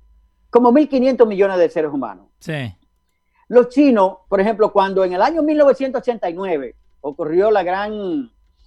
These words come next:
Speaker 1: protesta de Tiananmen,
Speaker 2: Ujú.
Speaker 1: eh, donde ma-, murieron, ametrallaron a cientos y cientos de civiles frente a esa plaza. Los chinos no salieron a protestar masivamente.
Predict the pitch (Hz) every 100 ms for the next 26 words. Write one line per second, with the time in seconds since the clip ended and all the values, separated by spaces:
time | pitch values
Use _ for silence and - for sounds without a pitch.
0 | _ 180 185 175 214 190 160 156 185 202
1 | 180 156 147 127 - _ _ 139 135 131
2 | 110 - _ _ _ _ _ 196 196 196
3 | 190 196 180 196 185 185 185 185 196 190
4 | 226 233 214 208 180 175 175 185 190 185
5 | 180 202 214 202 - 208 220 226 214 -
6 | 185 202 202 220 185 202 190 196 185 156
7 | 135 - _ _ _ 165 165 156 156 143
8 | 127 - - _ _ _ _ _ _ _
9 | _ _ _ _ _ _ 226 226 226 277
10 | 330 233 208 208 _ _ _ _ _ _
11 | 160 254 277 262 269 285 269 240 240 220
12 | 226 240 254 254 233 247 240 247 311 -
13 | -